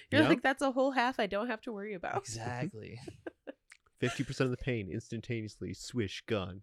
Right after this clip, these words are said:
Speaker 2: Call
Speaker 1: Yes.
Speaker 2: that a,
Speaker 1: Yeah.
Speaker 2: <laughs> call it good there.
Speaker 1: Exactly. All right. I think it's time for a break.
Speaker 3: Yeah.
Speaker 1: Sweet. All right, my friends.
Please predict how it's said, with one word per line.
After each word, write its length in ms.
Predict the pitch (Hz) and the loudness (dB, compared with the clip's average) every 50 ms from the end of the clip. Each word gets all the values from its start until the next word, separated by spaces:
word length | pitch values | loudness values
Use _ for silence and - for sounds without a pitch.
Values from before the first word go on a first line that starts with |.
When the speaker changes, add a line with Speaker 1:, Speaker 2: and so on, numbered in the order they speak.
| - - | -10 -4
Speaker 2:
Call 220 | - 117 107 98 | -2 0 0 0
Speaker 1:
Yes. 120 | 101 98 95 | 0 0 0
Speaker 2:
that 100 | 95 - | -2 -6
a, 20 | - - - _ _ _ _ _ _ _ - | -8 -10 -12 _ _ _ _ _ _ _ -6
Speaker 1:
Yeah. 160 | 202 233 330 | -4 -4 -4
Speaker 2:
<laughs> 40 | - | -2
call 240 | - - 170 156 147 | 0 4 6 6 6
it 80 | 147 - | 6 4
good 180 | 139 139 127 | 4 2 2
there. 260 | 120 120 113 107 104 101 | 2 0 0 0 -2 -4
Speaker 1:
Exactly. 580 | 185 185 - - 269 269 - _ - - 180 _ _ _ _ _ - - - 190 190 - - - - - - - _ - | -6 -8 -10 -10 -10 -10 -12 _ -18 -20 -20 _ _ _ _ _ -20 -20 -18 -16 -16 -16 -16 -16 -18 -20 -20 -6 _ 8
All 120 | 247 247 | 8 10
right. 320 | 240 214 185 175 - - - - - - - - _ _ - | 10 10 8 6 2 -4 -10 -12 -14 -20 -20 -20 _ _ -12
I 80 | 233 220 | -10 -8
think 140 | 220 220 190 | -8 -8 -10
it's 140 | 185 - | -12 -12
time 200 | - 196 190 196 | -10 -10 -10 -8
for 120 | 190 202 202 | -6 -8 -6
a 40 | 220 | -6
break. 220 | 247 262 254 - _ - - | -6 -6 -8 -10 _ -12 -6
Speaker 3:
Yeah. 160 | - 302 214 - _ _ _ _ _ _ | -4 -4 -4 -6 _ _ _ _ _ _
Speaker 1:
Sweet. 520 | - - - 208 233 269 302 - - - _ _ _ _ _ _ - - - _ _ _ - | -20 -14 -6 -4 -2 -2 -2 -4 -8 -20 _ _ _ _ _ _ -20 -20 -20 _ _ _ 2
All 60 | 262 285 | 4 4
right, 160 | 285 277 - - | 4 4 2 0
my 100 | 254 254 | -2 0
friends. 520 | - 262 262 302 285 277 - - - | 0 0 -2 -2 -2 -4 -8 -10 -14